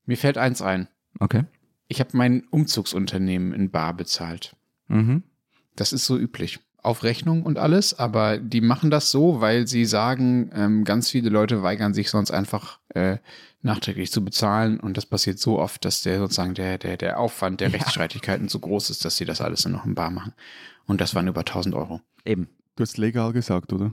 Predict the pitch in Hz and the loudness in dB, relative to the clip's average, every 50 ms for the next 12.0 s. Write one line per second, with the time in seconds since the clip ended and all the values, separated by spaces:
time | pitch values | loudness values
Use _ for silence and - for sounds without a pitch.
0 | - - - - 104 107 107 82 95 - - - - 107 - - - - - - | -6 -6 -2 2 4 4 4 4 2 -2 0 0 0 0 0 -2 -4 -4 0 0
1 | - 90 104 95 95 - _ _ - - - 98 92 95 107 - - - - - | 2 4 4 4 4 2 _ _ -8 -2 0 2 2 2 2 0 -4 -8 -8 -6
2 | - - 87 92 - 110 95 95 92 - - 104 90 - 95 - - 90 87 92 | -2 0 0 0 0 0 0 0 0 2 2 0 4 4 4 4 4 2 2 0
3 | 95 - - 87 95 95 104 - _ _ _ _ _ _ _ _ - - - - | 0 0 2 2 2 2 2 -2 _ _ _ _ _ _ _ _ -4 -4 -2 0
4 | - 78 - - - - 156 - - - - - - - - 156 147 - _ - | 0 -2 -2 -4 -6 -4 -4 -4 -4 -6 -10 -10 -10 -4 -2 -2 -2 -2 _ -20
5 | - - 151 117 - 113 123 120 - - 127 - - 135 - - - 113 107 - | -16 -12 -8 -2 -2 0 0 0 2 0 -2 0 0 -4 -2 0 2 2 2 2
6 | - 127 117 - 120 - 113 110 107 107 107 104 104 - - 110 101 87 82 - | 0 0 0 0 0 -2 0 -2 0 0 0 0 0 2 2 4 4 2 2 0
7 | - - 107 - 110 - 110 107 131 147 151 - - 120 - - - - - 117 | -2 -2 0 0 0 0 2 2 2 2 0 0 -4 -4 -4 -4 -8 -2 0 0
8 | 107 104 - 104 113 - 113 107 104 - - - - 90 - - - 98 101 - | 0 0 0 -2 0 0 2 0 0 0 -2 -4 -2 -4 -4 -2 -2 -2 0 0
9 | - 104 104 - 104 101 - - - 101 104 113 - 120 120 - - - 110 104 | 2 0 2 0 0 -4 -4 -2 -2 -2 0 0 0 -2 -2 -2 -2 -2 0 0
10 | 104 - - 117 104 - - 98 - 101 95 - 107 110 107 110 - - - 95 | 0 -2 0 -2 -2 0 0 0 0 0 0 2 0 0 0 -2 -2 -2 -2 -2
11 | 98 - - 113 - - 101 - - - 95 95 98 - - - - 101 - - | -2 -2 -6 -8 -4 -4 -2 -2 -2 -2 0 -2 -2 -2 -2 -2 -2 -2 -2 -4